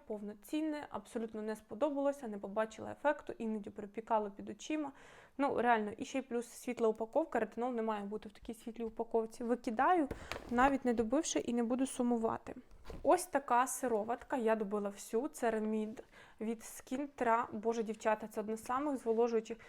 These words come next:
сироваток. В неї тут практично немає віддушки. Вона мені не так давно прийшла, але я її вже добила повністю, тому що я користувалася активно ретинолом.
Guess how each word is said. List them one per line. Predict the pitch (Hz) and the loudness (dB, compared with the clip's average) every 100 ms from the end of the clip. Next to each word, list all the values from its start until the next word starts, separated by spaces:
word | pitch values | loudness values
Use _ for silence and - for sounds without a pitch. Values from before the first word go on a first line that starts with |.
| - - | -20 -20
сироваток. | - 233 254 311 285 | -2 2 2 2 0
В | 247 | 2
неї | 262 | 0
тут | 254 - | -2 -4
практично | 240 - 254 - 220 | -4 0 -4 -2 -2
немає | 214 220 226 208 | -2 0 0 -2
віддушки. | 202 214 302 - - 202 - | -4 -4 -4 -6 -4 -2 -2
Вона | 214 226 | -2 0
мені | 233 233 220 | 2 0 0
не | 220 | 2
так | 240 214 | 2 2
давно | 202 208 202 | 0 -2 -4
прийшла, | 220 - 226 | -8 -2 0
але | 208 208 | 2 0
я | 220 | 0
її | 220 | -2
вже | 202 202 | -2 -4
добила | 196 196 202 190 | -6 -4 -4 -4
повністю, | 202 196 233 - 226 | -2 -2 -4 -8 -8
тому | 214 208 | -6 -8
що | 214 | -8
я | 202 | -8
користувалася | 202 208 - 214 202 202 | -6 -8 -4 -2 -2 -4
активно | 202 - 220 202 | -6 -2 -2 -4
ретинолом. | 214 233 214 220 | -6 -6 -4 -4